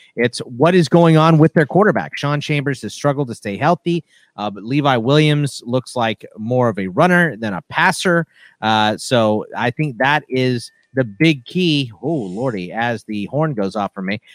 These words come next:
that is, uh, a, a big key to Wyoming, uh, performing well this year, Nick. And, uh, it's gonna have to start at the quarterback and work down from there.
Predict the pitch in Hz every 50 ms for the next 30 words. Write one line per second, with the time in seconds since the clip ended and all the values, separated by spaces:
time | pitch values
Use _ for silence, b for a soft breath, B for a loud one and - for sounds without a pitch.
0 | b b b 123 143 156 143 139 147 143 139 131 123 - - 127 123 120 117 107
1 | 104 117 120 113 - 120 120 120 107 - 175 185 170 131 - - - - 220 220
2 | 180 120 101 92 90 _ _ _ _ _ _ - - 165 165 151 147 143 139 123
3 | 120 123 127 139 139 143 143 139 139 139 135 131 131 113 92 113 117 117 113 113
4 | - - - - 147 147 151 143 131 117 123 156 226 240 131 101 - - 95 85
5 | 82 87 87 92 110 117 - 98 98 101 101 101 104 98 B B B B B B
6 | - 98 101 104 107 98 - 92 110 104 - - 123 120 113 120 131 127 _ -
7 | - - 135 131 135 131 - - - - - 135 135 127 131 139 135 - 127 123
8 | 127 131 - - 131 135 131 - 127 120 135 143 117 73